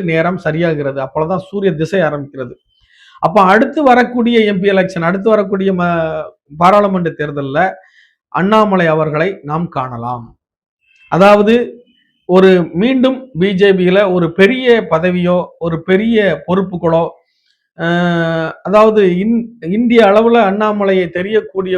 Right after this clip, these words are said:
ஒரு சூழ்நிலையை உருவாக்குவதற்காக மத்திய அரசு இவரை கூர்ந்து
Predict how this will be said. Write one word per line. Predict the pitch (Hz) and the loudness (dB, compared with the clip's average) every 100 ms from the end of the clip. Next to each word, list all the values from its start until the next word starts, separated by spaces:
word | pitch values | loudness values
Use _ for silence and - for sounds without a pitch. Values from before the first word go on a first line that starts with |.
| 165 | -4
ஒரு | 160 - | -8 -8
சூழ்நிலையை | 208 214 190 175 170 165 | -8 -6 -6 -4 -4 -4
உருவாக்குவதற்காக | 180 208 202 170 160 - 147 143 175 - - _ _ | 0 0 0 -6 -8 -6 -6 -4 -4 -8 -16 _ _
மத்திய | 147 170 185 - 240 233 196 165 147 - 147 | -2 0 -2 -2 2 4 4 0 -4 -6 -2
அரசு | 175 180 185 220 240 _ 147 | -2 -2 -4 -4 -6 _ -2
இவரை | 170 190 214 - _ - | 0 0 -4 -12 _ -8
கூர்ந்து | 190 214 226 233 240 | -4 0 0 2 0